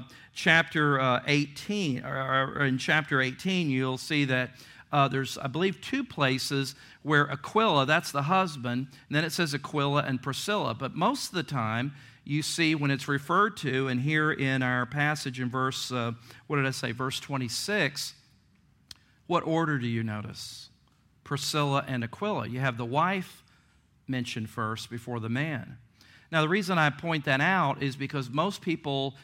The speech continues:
acknowledge that in listing her first, that she and this husband and wife team more than likely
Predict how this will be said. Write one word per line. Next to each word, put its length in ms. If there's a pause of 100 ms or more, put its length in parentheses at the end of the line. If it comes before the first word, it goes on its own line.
(180)
acknowledge 1040 (320)
that 520 (200)
in 400
listing 460
her 180
first, 800 (500)
that 500
she 560
and 140
this 160
husband 360
and 80
wife 300
team 320
more 300
than 140
likely 800